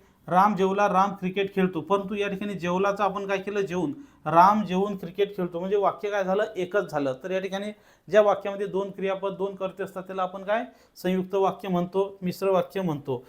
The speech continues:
इथं मात्र काय, एकच क्रियापद आहे आणि एकच कर्ता आहे. तर या ठिकाणी इंग्रजीला तुम्हाला प्रश्न विचारलेले टॉपिक आहेत, आर्टिकल, व्हॉइस,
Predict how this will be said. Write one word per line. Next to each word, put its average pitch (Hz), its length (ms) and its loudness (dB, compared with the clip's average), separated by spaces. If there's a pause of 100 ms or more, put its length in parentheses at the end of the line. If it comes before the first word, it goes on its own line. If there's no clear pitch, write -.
(220)
इथं 180 220 0
मात्र 185 280 2
काय, 220 260 2
एकच 196 360 2
क्रियापद 175 560 -2
आहे 180 200 0
आणि 196 100 -8
एकच 180 260 -6
कर्ता 139 260 -4
आहे. - 400 -12 (380)
तर 214 100 2
या 220 80 6
ठिकाणी 220 260 0
इंग्रजीला 202 440 2
तुम्हाला 202 300 0
प्रश्न 190 280 -4
विचारलेले 196 440 -2
टॉपिक 196 360 -2
आहेत, 190 120 2
आर्टिकल, 185 500 0
व्हॉइस, 175 500 -4